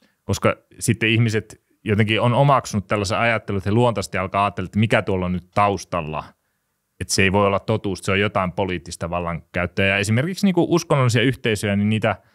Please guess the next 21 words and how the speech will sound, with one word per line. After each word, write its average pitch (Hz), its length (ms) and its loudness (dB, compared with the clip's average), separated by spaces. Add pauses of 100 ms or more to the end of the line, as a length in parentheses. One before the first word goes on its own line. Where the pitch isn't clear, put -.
(260)
aika 113 220 4
usein 127 320 2
julkisessa 104 400 -2
keskustelussa - 840 -4 (580)
aina 107 400 2 (880)
niinku 117 240 4
ajatel-, 139 420 4
se 135 140 0
lähtökohta 143 520 0
on 110 60 0
se, 117 100 2
että 110 140 -2
nämä 120 320 2
on 113 100 -2
tämmöisiä 113 340 -2
poliittisia 101 680 0
vallankäyttäjiä, 85 920 -4
jotka 87 320 -4
vain 101 320 2 (1400)
tekee 107 360 2
tuota 95 400 -2